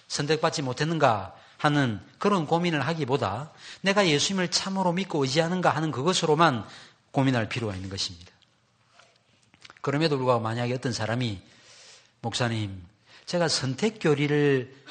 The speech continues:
이해하거나 믿기 전까지는 절대로 예수 믿지 않겠습니다"라고 만약에 말을 한다고 하면,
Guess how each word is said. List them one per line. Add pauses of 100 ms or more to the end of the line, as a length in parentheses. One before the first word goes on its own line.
(380)
이해하거나
믿기
전까지는 (200)
절대로
예수
믿지
않겠습니다"라고
만약에
말을
한다고
하면,